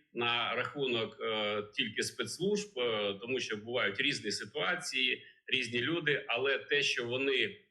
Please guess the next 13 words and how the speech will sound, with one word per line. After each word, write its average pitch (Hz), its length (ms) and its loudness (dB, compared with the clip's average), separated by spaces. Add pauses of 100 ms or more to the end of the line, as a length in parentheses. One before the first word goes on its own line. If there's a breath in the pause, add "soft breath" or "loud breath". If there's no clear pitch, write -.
(420)
е, 107 260 2
закінчують 131 680 2
саме 127 340 0
таким 107 600 0
чином, 160 520 2
це 143 200 0
викликає 123 680 2
у 117 400 -4
нормальних 117 720 0
людей 135 580 0 (220)
відповідну 113 760 0
реакцію: 117 600 0
що 98 360 -2